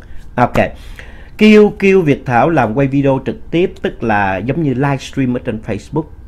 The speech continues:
Cái đó thì được, Việt Thảo có làm rồi nhé. Nhưng mà như thế này,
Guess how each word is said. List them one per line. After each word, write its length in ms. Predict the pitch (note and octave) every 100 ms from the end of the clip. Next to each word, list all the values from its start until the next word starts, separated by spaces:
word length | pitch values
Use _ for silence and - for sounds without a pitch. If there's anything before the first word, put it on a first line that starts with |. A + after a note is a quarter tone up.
| - - -
Cái 120 | A3
đó 100 | A#3 B3
thì 100 | G2+
được, 340 | E2 D#2+ -
Việt 140 | A#2 G#2
Thảo 160 | G2 G#2+
có 120 | D#3+
làm 240 | C3 F2+
rồi 240 | F2 F#2 E2 - -
nhé. 220 | A#2+ A#2+ D3 - - -
Nhưng 180 | F3+ D3+
mà 160 | A2
như 200 | A#2 D3 E3+
thế 80 |
này, 220 | D#3 A2